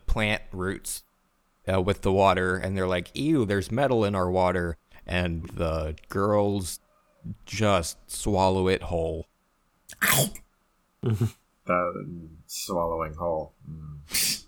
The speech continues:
Speaker 2: They, it, it's, it's also, um, it doesn't make any sense. I knew there was such a plant, and chat knows what I'm about to do, but,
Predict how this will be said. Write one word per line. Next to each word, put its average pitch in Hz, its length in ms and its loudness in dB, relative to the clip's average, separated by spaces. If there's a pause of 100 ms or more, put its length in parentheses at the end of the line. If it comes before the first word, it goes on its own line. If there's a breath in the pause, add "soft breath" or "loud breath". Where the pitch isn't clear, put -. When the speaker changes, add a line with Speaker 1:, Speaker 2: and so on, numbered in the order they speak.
(520 loud breath)
Speaker 2:
They, 208 180 10
it, 190 320 2
it's, 208 320 0
it's - 400 0
also, 214 580 2
um, 175 200 0
it - 20 -8
doesn't 185 180 0
make 202 120 4
any 165 100 0
sense. 156 340 -2
I 165 100 2
knew 190 200 8
there 180 140 2
was 160 180 -2
such 160 180 -2
a 135 60 -6
plant, 131 380 -8
and 135 140 -4
chat 147 300 -4
knows 139 300 -4
what 131 100 -6
I'm 131 120 -6
about 131 240 -10
to 131 100 -8
do, 151 240 -2
but, 143 320 -2